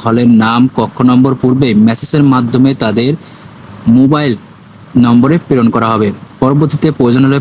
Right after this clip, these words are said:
প্রার্থীরা টেলিটক বা ওয়েবসাইটে এবং কর্ম কমিশনের ওয়েবসাইটে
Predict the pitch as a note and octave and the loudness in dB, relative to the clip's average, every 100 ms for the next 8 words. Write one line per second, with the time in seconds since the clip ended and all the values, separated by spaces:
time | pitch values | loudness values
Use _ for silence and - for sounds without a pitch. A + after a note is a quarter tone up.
0 | C3+ A#2 - B2+ B2+ C#3 B2 A2 A#2 A2 | -2 -4 -2 -2 -2 -2 -2 -2 -4 -6
1 | - - - - - A#2+ A2+ A#2 - B2+ | -10 -16 -16 -10 -4 -2 -2 -2 0 0
2 | C3+ D#3 - - - - C3+ C#3 G#2+ - | 0 -2 -4 -20 -14 -4 0 2 0 -4
3 | - - - - - - - - C3 C#3+ | -20 -20 -20 -20 -20 -20 -18 -6 -2 0
4 | D#3+ D3+ C#3 D3+ - B2 - C3+ C3 C3 | 0 -2 0 -2 0 -2 -2 -2 -2 0